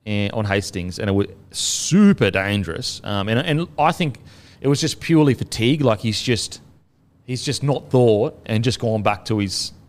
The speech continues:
you know, two or three years ago when this was totally fine. Anyway, so he does a cannonball tackle on Hastings and only gets a fine. This, I don't understand. And I, we won't spend too long on this 'cause we don't wanna be too negative with refs. And, well, this isn't even a ref. This is a judiciary.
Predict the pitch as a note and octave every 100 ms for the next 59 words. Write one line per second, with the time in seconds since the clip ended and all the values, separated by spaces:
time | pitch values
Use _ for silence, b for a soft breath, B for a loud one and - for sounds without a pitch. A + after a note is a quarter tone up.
0 | _ A2 F#2 F#2+ - B2+ A2 A2+ G#2 A#2
1 | G#2 G2 G#2 - - A2 F#2+ F#2+ A2 D3+
2 | - B B B B B B - E3 A2+
3 | D3 E3 D#3 D3+ D3+ C3+ C3+ B2+ B2 A2+
4 | A2 A#2 A2+ G2+ G#2+ A#2 G#2+ G2 F2+ F#2
5 | G#2 F#2+ C#2 - _ _ _ _ _ _
6 | _ - F#3 - - D#3 G3+ D#3+ D#3 C#3+
7 | D#3+ C#3 C3 A2 - A2 G#2+ G#2 G2+ -
8 | - _ - F3+ E3 F3+ F#3+ G3+ A#3 -
9 | E3 D3 B2+ A2+ G#2+ F#2+ - A#2 D3 C#3+
10 | A#2 G#2+ G2 F#2+ - A#2 G#2+ G2+ G#2 F#2+
11 | - G2+ G2 - F#2+ F2 F2 C3 E3 G#3+
12 | D3+ G#2+ F2+ G#2 G2+ - A#2 G2 F2+ F2
13 | F2+ - F#2+